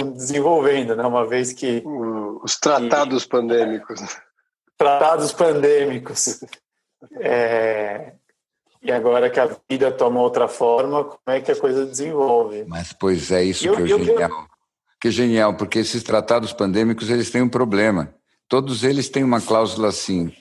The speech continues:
Speaker 3: "até acabar a pandemia". Só que essa pandemia não acaba. Então,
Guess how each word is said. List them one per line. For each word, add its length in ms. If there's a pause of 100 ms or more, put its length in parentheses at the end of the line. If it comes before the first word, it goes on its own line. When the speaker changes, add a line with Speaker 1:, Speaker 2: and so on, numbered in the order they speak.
(200)
Speaker 3:
"até 360
acabar 400
a 60
pandemia". 540
Só 200
que 120
essa 180
pandemia 480
não 160
acaba. 600 (680)
Então, 400